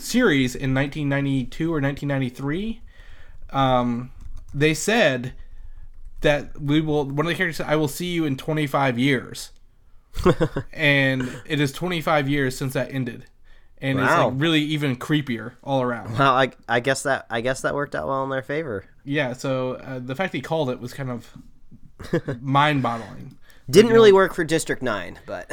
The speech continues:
Speaker 2: <laughs>
Speaker 1: Yeah, no, definitely didn't. So, uh, yeah, so that's Twin Peaks. I'm excited. Uh,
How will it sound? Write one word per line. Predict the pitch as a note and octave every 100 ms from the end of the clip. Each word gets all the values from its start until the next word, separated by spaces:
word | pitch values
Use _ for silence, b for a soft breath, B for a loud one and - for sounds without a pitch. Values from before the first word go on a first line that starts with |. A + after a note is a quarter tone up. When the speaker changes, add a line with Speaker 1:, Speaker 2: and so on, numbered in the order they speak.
| -
Speaker 2:
<laughs> | F#3 -
Speaker 1:
Yeah, | E3+ B2+ -
no, | C#3 D#3 D#3+ - C#3
definitely | C#3 C#3+ C#3+
didn't. | B2+ A#2 A2+ - b b b b b -
So, | - E3+ E3 E3
uh, | D#3+ E3 D3+ C3 F3
yeah, | A3+ G3+
so | - F#3+
that's | F3 B3 B3 - -
Twin | - G3
Peaks. | F#3+ F#3 -
I'm | E3+
excited. | F#3 - F3+ F3+
Uh, | D#3+ C#3 C#3